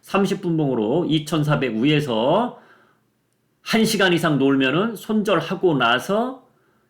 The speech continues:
이천사백 무너지면, 즉 삼백십구 무너지면 또 다시 들어가라. 그런 전략으로 가셔야 됩니다. 꼭 이티에프 하시는 분들, 인버스나 곧버스 하시는 분들 꼭 그렇게 꼭 지켜주시고,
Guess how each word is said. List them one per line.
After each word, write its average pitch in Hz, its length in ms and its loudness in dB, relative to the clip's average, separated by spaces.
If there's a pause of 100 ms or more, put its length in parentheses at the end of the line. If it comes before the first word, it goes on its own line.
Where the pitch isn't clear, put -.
(100)
이천사백 160 640 0
무너지면, 151 580 0
즉 156 160 -6
삼백십구 190 560 -4
무너지면 147 640 -2
또 240 100 0
다시 - 260 -2
들어가라. 110 520 -4
그런 196 320 2
전략으로 120 400 -2
가셔야 113 360 -10
됩니다. 90 760 -12 (260)
꼭 - 400 0 (380)
이티에프 120 340 -4
하시는 120 260 -6
분들, 113 460 -6 (340)
인버스나 113 520 -2
곧버스 120 360 -6
하시는 117 220 -6
분들 98 160 -6
꼭 151 380 -2
그렇게 127 680 -4
꼭 135 460 -4
지켜주시고, 107 1040 -6